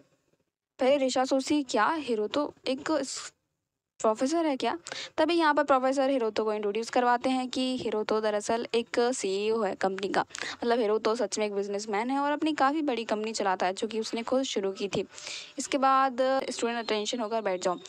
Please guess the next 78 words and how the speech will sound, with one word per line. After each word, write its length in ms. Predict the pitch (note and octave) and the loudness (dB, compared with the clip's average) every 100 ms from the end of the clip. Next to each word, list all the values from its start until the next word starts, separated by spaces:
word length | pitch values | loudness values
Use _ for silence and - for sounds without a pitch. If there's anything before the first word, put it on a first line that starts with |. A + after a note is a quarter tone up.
| - - - | -16 -10 -8
हिरोतो 400 | G#3 G3+ G#3+ G3+ | -4 -2 0 0
आप 200 | - B3 | 0 -2
सभी 220 | - C4+ | 0 0
को 100 | C4+ | 0
एक 120 | C#4 C4 | 0 -2
लेक्चर 320 | G#3 - B3 | -4 -2 -2
देने 240 | G#3+ G3+ | -2 -2
वाले 240 | G3 F#3+ G#3 | 0 0 -2
हैं 80 | F#3 - | -6 -2
आपके 280 | F#3 - A3+ | -4 -2 -4
फ्यूचर 380 | - G#3+ C4 B3+ | -2 -2 -2 0
के 120 | G3+ | -2
लिए। 180 | F#3 F#3 - - - - | -2 -4 -8 -12 -10 -8
इसके 200 | C#4+ D4+ | -2 2
बाद 160 | D4 C4+ | 2 2
हिरोतो 320 | B3 A#3+ B3 | 0 0 0
लेक्चर 320 | G#3+ G#3 A3 | 0 0 -4
स्टार्ट 280 | - F#3+ - | 0 0 0
करता 240 | G#3 G#3+ | -2 0
है 160 | G#3+ A3 | 0 0
और 60 | |
उसका 240 | A3 - G#3 | -2 0 0
लेक्चर 520 | F#3+ - G3+ G3 G#3+ | 0 -2 -2 0 0
काफ़ी 260 | G#3+ G#3+ C4+ | 0 0 0
टाइम 260 | B3 G#3+ A3+ | 0 0 0
बाद 140 | A#3+ | -2
ख़त्म 260 | - G#3 G3+ | -2 -2 -2
होता 260 | G3 G#3+ | 0 0
है। 80 | G3+ | 0
हिरोतो 340 | - - G#3 | -2 -4 -2
कहता 240 | G#3 G#3 G#3+ | -2 0 0
है 100 | A3 | 0
कि 60 | |
अगर 120 | G#3 G#3 | -2 -2
किसी 260 | A3+ - | -4 -4
को 120 | G3+ | -6
कुछ 180 | G3 G#3 | -4 -4
पूछना 380 | - G3 G3 B3+ | -4 -6 -4 -2
है 180 | A#3 C4 | -2 0
तो 120 | E4+ | 0
वो 60 | E4 | 0
पूछ 240 | C#4+ C4 | 0 0
सकता 260 | A#3 - A3 | -2 -2 -2
है। 120 | G3 | -2
और 320 | - _ C#4 | -8 _ 2
हम 640 | C#4+ C#4+ C#4+ C#4+ C#4+ C#4+ | 2 2 2 0 0 0
श्रीशा 360 | C#4+ A3+ A#3 A3+ | 0 -2 0 0
की 120 | B3 | 0
बात 200 | A3 G#3+ | 0 0
करें 220 | - G#3 C4+ | 2 0 2
तो 120 | C4+ | 0
वो 140 | C4 | 2
आंखें 340 | B3+ A3+ - D4+ | 2 2 2 0
फाड़ 260 | C4+ G#3 A#3+ | 4 2 2
फाड़ 200 | G#3+ G3 | 0 0
कर 180 | G#3+ B3+ | 0 0
सिर्फ 180 | D4+ | 0
हिरोतो 300 | C4+ G#3 G3+ | 0 0 -2
को 100 | A#3+ | 0
ही 120 | B3+ B3+ | 0 0
देख 220 | G3 A3+ | -2 0
रही 140 | G3 | -2
थी। 120 | G3 | -2
यहीं 400 | F#3 - - G3+ | -6 -6 -6 -4
पर 220 | G3 G3+ G3+ | 0 0 0
एक 140 | G3+ | 0
लड़की 460 | F#3+ F#3+ G#3 G#3+ B3 | -2 -2 -2 -2 -2
हिरोतो 260 | G3 G3+ | -2 -2
से 120 | G#3 | -2
पूछती 320 | G#3+ G3 - D4+ | -2 -4 -2 -2
है 60 | |
कि 120 | D4 | 2
आप 180 | C#4 D4 | 2 2
काफ़ी 220 | - D4 E4 | 0 0 0
ज़्यादा 140 | D#4 | -2
गुड 140 | G#3+ G3+ | -2 -4
लुकिंग 280 | G#3+ A#3+ | -4 -4
हैं, 120 | A3+ | -6